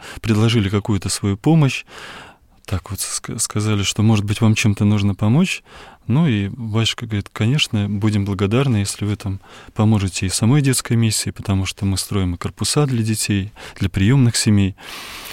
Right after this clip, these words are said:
Вот. И они как-то все разъехались, потому что были не из, только из Петербурга, а от-, откуда там из Ямала и так далее.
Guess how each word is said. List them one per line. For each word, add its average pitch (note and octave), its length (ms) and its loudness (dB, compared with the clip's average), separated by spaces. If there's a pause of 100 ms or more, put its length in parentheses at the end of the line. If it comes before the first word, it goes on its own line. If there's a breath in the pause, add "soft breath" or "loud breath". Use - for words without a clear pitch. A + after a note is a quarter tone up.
(340 loud breath)
Вот. G2+ 460 0 (560 loud breath)
И F3+ 280 4
они C3+ 200 4
как-то C#3 280 0
все - 200 0
разъехались, C3 800 2
потому A#2+ 260 2
что A#2 200 -2
были B2+ 240 2
не A2+ 240 4
из, - 140 -2
только F3 340 0
из A2 100 2
Петербурга, G#2 800 -2
а A2 120 -4
от-, - 80 -8
откуда G#2 360 0
там G2 220 0
из A#2 260 0
Ямала C3 540 4
и D3+ 420 -6
так A2 180 -2
далее. F#2+ 360 -2